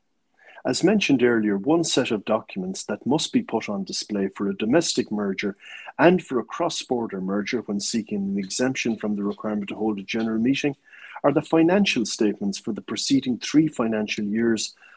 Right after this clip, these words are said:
audited where they're required to be audited. Because of the wording used in the legislation,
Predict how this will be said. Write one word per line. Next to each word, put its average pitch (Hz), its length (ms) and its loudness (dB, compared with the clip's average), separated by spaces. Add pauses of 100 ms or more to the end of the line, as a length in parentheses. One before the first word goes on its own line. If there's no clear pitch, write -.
(180)
audited 131 440 -6 (120)
where 123 140 -6
they're 120 120 -8
required 131 520 -8
to - 60 -18
be 101 120 -6
audited. 95 360 -10 (1300)
Because 240 300 -2
of 262 60 -6
the 185 80 4
wording 139 400 6
used 123 300 2
in 110 80 0
the 104 100 -2
legislation, 104 720 -2